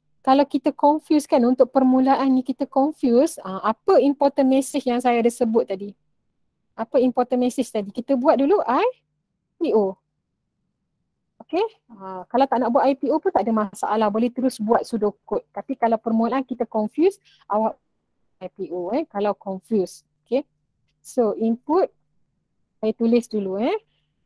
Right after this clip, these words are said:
Sebenarnya tak perlu buat, tapi tak apa. Kalau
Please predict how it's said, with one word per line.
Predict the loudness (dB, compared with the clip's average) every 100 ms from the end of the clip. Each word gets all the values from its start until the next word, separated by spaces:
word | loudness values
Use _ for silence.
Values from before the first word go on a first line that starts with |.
| _ _ _ -6
Sebenarnya | -2 0 2
tak | 0
perlu | 2 4
buat, | 6 6 4
tapi | -4 -6 -2 0 0
tak | -4 -6
apa. | -4 -4 -4 _ _ _ _ _ _ _ _ -2
Kalau | -2